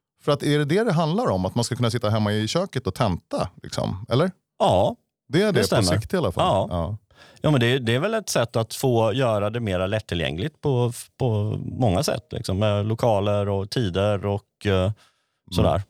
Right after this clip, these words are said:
Speaker 2: Och det är väl, vi fick ju uppleva det under pandemin här, att allt fler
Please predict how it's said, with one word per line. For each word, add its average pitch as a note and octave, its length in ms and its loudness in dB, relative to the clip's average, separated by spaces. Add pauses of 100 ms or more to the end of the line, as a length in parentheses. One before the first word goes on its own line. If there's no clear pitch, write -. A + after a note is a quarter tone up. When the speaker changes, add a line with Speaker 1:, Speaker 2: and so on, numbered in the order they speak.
(340)
Speaker 2:
Och F#2+ 420 -2 (560)
det C#3 180 2
är D3 40 2
väl, D#3+ 300 -2 (220)
vi C3+ 500 0
fick - 140 -6
ju C#3+ 100 4
uppleva C3 560 0
det D3+ 80 0
under A2 180 0
pandemin A#2 460 -2
här, G#2 160 0
att G2 180 -4
allt F#2 220 -4
fler G2 320 0